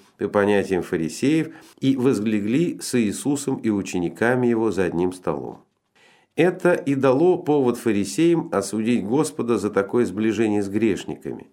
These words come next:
«Для чего учитель ваш ест и пьет с мытарями и грешниками?»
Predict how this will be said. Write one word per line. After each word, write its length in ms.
«Для 220
чего 340
учитель 500
ваш 280
ест 440
и 80
пьет 340
с 60
мытарями 680
и 180
грешниками?» 840